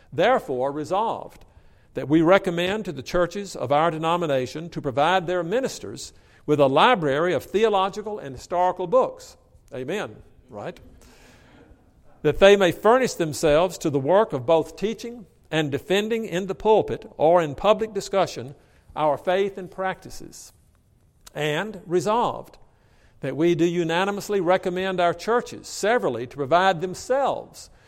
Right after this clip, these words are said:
with as large a library of books as possible,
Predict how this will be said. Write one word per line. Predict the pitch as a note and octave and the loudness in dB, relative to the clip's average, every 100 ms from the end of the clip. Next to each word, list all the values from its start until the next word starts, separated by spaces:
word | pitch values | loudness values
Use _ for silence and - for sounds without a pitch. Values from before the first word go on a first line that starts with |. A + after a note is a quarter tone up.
| _ - | _ -2
with | E3+ | 0
as | D#3+ C3+ | 0 2
large | D3 F3+ A#3+ A#3+ F3+ | 4 6 4 2 2
a | |
library | E3+ F3 F3 D#3+ D#3 C#3+ | 2 2 2 0 0 0
of | A#2 | 2
books | F3+ A#3 - | 2 2 -2
as | C3 | -8
possible, | - F3+ F3 G#2+ - - | 0 0 0 -6 -12 -18